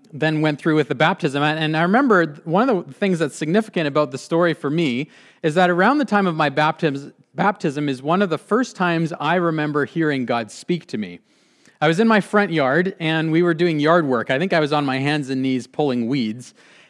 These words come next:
And I was thinking about the testimony that I was going to share with the church, because before the baptism, I had to share my testimony with the church from the stage.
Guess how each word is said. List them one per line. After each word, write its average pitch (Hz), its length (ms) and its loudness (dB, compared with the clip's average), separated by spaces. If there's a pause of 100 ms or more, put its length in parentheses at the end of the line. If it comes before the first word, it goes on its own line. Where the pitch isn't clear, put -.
(120)
And 165 280 0
I 170 160 0
was 185 160 2
thinking 285 340 0
about 180 280 2
the 170 60 0
testimony 165 640 0
that 139 180 2
I 139 80 0
was 139 160 -2
going 156 180 -2
to 139 60 -2
share 143 260 2
with 143 160 -2
the 143 60 -8
church, - 340 0
because 139 300 -2
before 147 360 0
the 135 80 -2
baptism, 151 540 -2
I 135 80 2
had 127 140 -2
to 117 40 -8
share 143 240 -4
my 127 140 -4
testimony 147 540 -4
with 135 180 -4
the 139 80 -10
church 165 320 -4
from 123 180 -6
the 113 80 -6
stage. 190 440 -2